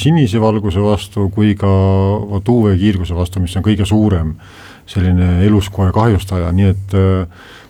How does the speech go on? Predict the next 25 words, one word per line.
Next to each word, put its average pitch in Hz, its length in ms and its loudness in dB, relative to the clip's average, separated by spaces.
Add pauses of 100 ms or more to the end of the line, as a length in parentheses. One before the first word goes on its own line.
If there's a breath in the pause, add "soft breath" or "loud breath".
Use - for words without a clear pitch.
(140 loud breath)
et 104 100 -8
tänapäevastes 107 640 0
klaasides 90 540 -2
on 92 60 0 (100)
olemas, 90 500 -2 (680)
kõik 107 340 0
need - 320 -6 (240)
kaitsed 95 400 -4
olemas, 143 460 -2 (320)
nii 90 100 -4
suuremal 92 400 0
kui 92 80 -2
vähemal 131 320 0
määral. 110 400 0 (600 loud breath)
Ja 104 160 -2
loomulikult 113 560 0
on, 110 240 2 (640)
ütleme, 101 320 0
läätse 110 400 0
ülesehitus 101 880 -2
selline, 107 340 2
millega 95 400 0
saab 101 480 -2
võimalikult 95 720 2
mugavalt 95 560 0